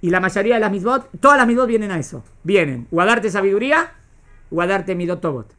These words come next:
Esto es muy importante, ¿eh? ¿Cuál es el objetivo de las mitzvot? ¿Para qué son las mitzvot? Para conectarme con Dios.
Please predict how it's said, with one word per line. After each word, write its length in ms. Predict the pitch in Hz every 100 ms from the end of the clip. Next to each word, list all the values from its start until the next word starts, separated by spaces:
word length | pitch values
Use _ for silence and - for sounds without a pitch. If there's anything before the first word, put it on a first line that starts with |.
| _
Esto 140 | 165 180
es 40 |
muy 100 | 185
importante, 440 | 180 175 175 131 143
¿eh? 100 | 175 - - - _ - -
¿Cuál 200 | 240 262
es 80 | 214
el 60 |
objetivo 300 | 208 196 214
de 60 | 202
las 100 | 185
mitzvot? 380 | 160 151 135 - _ _ _ _ _
¿Para 200 | 156 175
qué 100 | 214
son 100 | 220
las 100 | 202
mitzvot? 240 | 185 156 127
Para 140 | 147
conectarme 380 | 160 165 185 180
con 120 | 196
Dios. 320 | 220 147 -